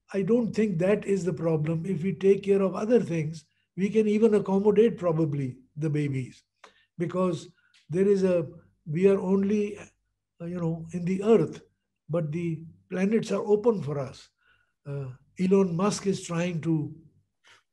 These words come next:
go to Mars. Well, Mars is a pretty big planet.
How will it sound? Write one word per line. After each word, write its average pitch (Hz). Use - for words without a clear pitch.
go 165
to 170
Mars. 160
Well, 180
Mars 160
is 156
a 156
pretty 175
big 165
planet. 165